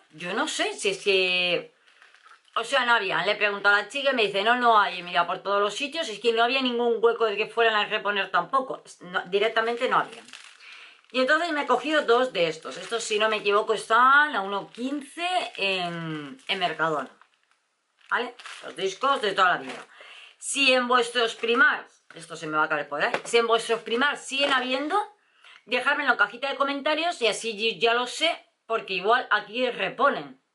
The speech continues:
Porque es la duda que yo tengo que, vamos. Y luego he visto de novedad, porque yo no lo había visto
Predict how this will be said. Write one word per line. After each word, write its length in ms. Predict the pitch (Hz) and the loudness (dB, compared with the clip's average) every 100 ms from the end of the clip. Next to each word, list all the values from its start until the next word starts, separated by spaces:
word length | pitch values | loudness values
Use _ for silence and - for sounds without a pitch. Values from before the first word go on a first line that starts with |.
| _ | _
Porque 220 | 165 175 | -12 -2
es 60 | 220 | 4
la 120 | 226 | 4
duda 320 | 214 269 311 - | 4 2 2 -2
que 220 | 190 175 | -10 -6
yo 160 | 190 | -6
tengo 320 | 190 233 254 - | -4 -2 -2 -2
que, 640 | 196 175 165 160 139 - _ _ _ - | -4 -4 -4 -6 -8 -16 _ _ _ -16
vamos. 520 | 196 - - _ _ _ _ _ _ _ - _ _ _ | -10 -10 -10 _ _ _ _ _ _ _ -20 _ _ _
Y 160 | 277 | -6
luego 600 | 302 415 415 415 403 - _ _ | 2 4 6 4 4 -4 _ _
he 180 | 262 320 | -6 -4
visto 400 | 339 - 226 214 | -4 -4 -4 -4
de 220 | 208 202 196 | -2 0 2
novedad, 500 | 277 320 311 214 - | 4 4 4 2 0
porque 320 | 214 185 180 | -6 -6 -2
yo 220 | 254 277 190 | -2 -2 -4
no 280 | 185 226 | -4 2
lo 60 | 302 | 2
había 200 | 262 247 | 4 2
visto 400 | 240 277 165 139 | 0 -6 -12 -12